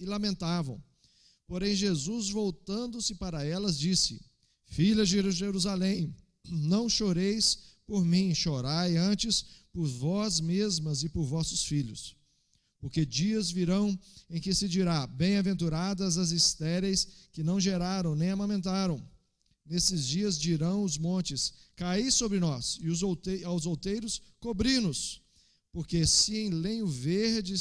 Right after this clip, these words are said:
fazem isto, que será no lenho seco?'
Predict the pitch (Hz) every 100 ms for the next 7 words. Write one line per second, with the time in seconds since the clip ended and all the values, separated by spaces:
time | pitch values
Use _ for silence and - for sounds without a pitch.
0 | - 175 165 139 151 202 208 - 135 -
1 | - _ _ 190 226 226 214 156 151 180
2 | 190 170 156 160 - 113 104